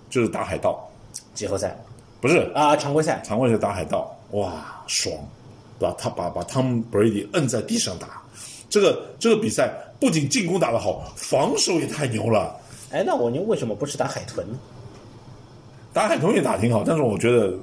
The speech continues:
Speaker 1: 更好的是打
Speaker 2: 那为什么不是打牛仔呢？
Speaker 1: 牛仔没有那个打，打海盗。
Speaker 2: 对，我觉得打牛仔有一点，这个我们都看了是吧？打牛仔这场比赛有一点很关键，我们看到了一个比较惊奇的名场面。你打海盗有
Speaker 1: 什么名场面啊？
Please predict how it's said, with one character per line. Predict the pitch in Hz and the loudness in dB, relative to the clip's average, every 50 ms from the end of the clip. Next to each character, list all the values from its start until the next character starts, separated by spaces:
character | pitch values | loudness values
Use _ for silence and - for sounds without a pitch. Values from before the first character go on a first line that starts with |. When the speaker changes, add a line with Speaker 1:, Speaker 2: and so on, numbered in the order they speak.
| - - - | -12 -10 -4
Speaker 1:
更 | 139 131 | -4 -2
好 | 107 98 87 | 0 0 0
的 | 87 92 | 0 -2
是 | - | -2
打 | - 90 80 78 80 - | 0 0 0 0 0 0
Speaker 2:
那 | 208 226 | 2 4
为 | 254 262 190 | 4 4 4
什 | 196 | 2
么 | 165 180 | 0 0
不 | - 180 | -2 -2
是 | 180 - | -4 -6
打 | 175 127 107 | -6 -8 -8
牛 | 104 110 131 175 | -6 -4 -2 -2
仔 | - - - - - | -4 -6 -10 -12 -16
呢？ | - - - - - - - - - - - - - - - - - - | -20 -20 -20 -20 -20 -20 -20 -20 -20 -20 -20 -20 -20 -20 -20 -20 -12 -4
Speaker 1:
牛 | - 110 156 | 0 0 0
仔 | - 117 113 | 2 2 0
没 | 104 110 | 2 4
有 | 123 123 104 92 90 85 87 95 107 | 4 4 4 2 0 -2 -4 -6 -4
那 | 107 101 | -2 0
个 | 95 87 87 87 85 - - | 0 0 0 0 -2 -4 -6
打， | - 87 80 80 | -4 -4 -4 -4
打 | 80 - - | -4 -6 -8
海 | 92 - 78 | -6 -6 -6
盗。 | 76 - - | -2 2 4
Speaker 2:
对， | 120 | 6
我 | 135 160 185 | 8 8 8
觉 | 233 | 6
得 | 220 170 | 6 4
打 | 139 127 | 4 4
牛 | 127 135 - | 2 2 2
仔 | - - 208 | 2 2 0
有 | 175 131 98 104 | 0 0 -2 -2
一 | 123 | -4
点， | - - 90 - - | -4 -8 -12 -14 -6
这 | - 151 143 | -2 0 2
个 | 131 | 2
我 | 120 110 104 | 2 0 -2
们 | - - | -2 -2
都 | 123 120 | -4 -4
看 | - - 143 123 | -2 0 -2 -2
了 | 107 95 95 | -2 -4 -8
是 | 104 | -8
吧？ | 101 98 90 - - - - - | -8 -8 -8 -10 -12 -20 -8 -4
打 | 117 113 | -2 0
牛 | 123 143 165 | 0 2 2
仔 | 160 147 123 | 2 2 2
这 | - 123 | 0 0
场 | 127 127 117 | -2 -4 -2
比 | 117 | 0
赛 | - 117 | 0 0
有 | 110 107 107 | 2 2 2
一 | 127 131 | 2 2
点 | - 95 87 | 0 -2 -6
很 | - - 95 90 | -6 -10 -10 -10
关 | 92 92 92 | -10 -8 -8
键， | 95 - - - - - - | -8 -10 -10 -14 -18 -10 -6
我 | - 123 | -2 0
们 | 120 113 107 | 0 0 0
看 | - - 247 214 | 0 0 0 0
到 | 170 151 | 2 2
了 | 135 127 | 0 0
一 | |
个 | 123 131 113 | 0 -2 -2
比 | - - | -2 -4
较 | 101 - 113 117 | -6 -8 -4 -2
惊 | - - 294 - | 0 0 2 2
奇 | - - - | 2 0 0
的 | - 190 165 | 0 0 0
名 | 165 151 139 165 453 | 2 2 4 4 2
场 | - - - - 95 | 2 0 -4 -8 -10
面。 | 92 92 90 - - - - - - - - - - - - - - - - - - - - - - - - - - - - - - - - - - | -8 -10 -10 -10 -14 -20 -20 -20 -20 -20 -20 -20 -20 -20 -20 -20 -20 -20 -20 -20 -20 -20 -20 -20 -20 -20 -20 -20 -20 -20 -20 -20 -20 -20 -18 -8 -4
你 | 127 135 | 0 2
打 | 135 131 | 2 2
海 | 127 - | 4 4
盗 | 104 107 | 4 6
有 | |
Speaker 1:
什 | 113 113 | 6 6
么 | 101 | 6
名 | 92 | 4
场 | 87 87 82 80 | 2 2 0 0
面 | 78 76 | -2 -4
啊？ | 71 | -6